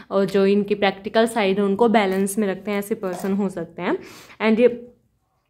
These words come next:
I'm seeing here इनके आइज बहुत ही ज़्यादा <laughs> ऐसा, ऐसे इनके आइज, आइज की हिप्नोटाइज कर ले सामने वाले को <laughs> एकदम। ओके,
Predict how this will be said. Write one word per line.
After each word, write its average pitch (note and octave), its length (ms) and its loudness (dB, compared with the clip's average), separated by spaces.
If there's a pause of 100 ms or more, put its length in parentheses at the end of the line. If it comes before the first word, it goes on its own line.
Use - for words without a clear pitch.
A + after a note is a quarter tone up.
(140)
I'm C4 120 4
seeing B3 300 4
here B3 160 4
इनके A3 220 2
आइज F#3+ 280 -2
बहुत F3 400 -8
ही F#3 60 -8
ज़्यादा F3 280 0 (1000)
<laughs> - 0 -
ऐसा, A3 340 2 (100)
ऐसे A#3+ 400 2
इनके B3+ 220 2
आइज, B3 500 2
आइज G#3+ 360 2
की B3+ 160 -2
हिप्नोटाइज A3 680 0
कर A3 180 0
ले G3 120 2
सामने F3+ 420 -2
वाले F3+ 300 -2
को F#3 140 -4 (560)
<laughs> - 160 -14
एकदम। F#3+ 680 2 (1800)
ओके, C4+ 180 2